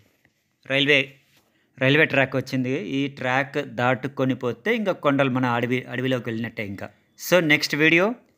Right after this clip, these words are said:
కొండపైన ఏమేమి ఉండేటివన్నీ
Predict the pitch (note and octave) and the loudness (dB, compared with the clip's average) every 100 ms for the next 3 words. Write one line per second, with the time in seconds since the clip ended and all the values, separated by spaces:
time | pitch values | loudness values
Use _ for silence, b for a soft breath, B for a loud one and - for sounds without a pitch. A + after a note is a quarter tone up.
0 | C#3 C#3+ D3+ D3+ D3 D3 A3 - _ _ | -2 2 2 2 2 2 -2 -10 _ _
1 | _ _ _ C3 C#3+ D3 C#3 C#3 C#3 - | _ _ _ -4 0 2 2 0 -4 -16
2 | _ _ _ _ _ _ - C#3 C#3 C#3 | _ _ _ _ _ _ -8 -2 0 0
3 | C#3 B2+ B2 B2+ C#3 | 0 -2 -4 -2 -2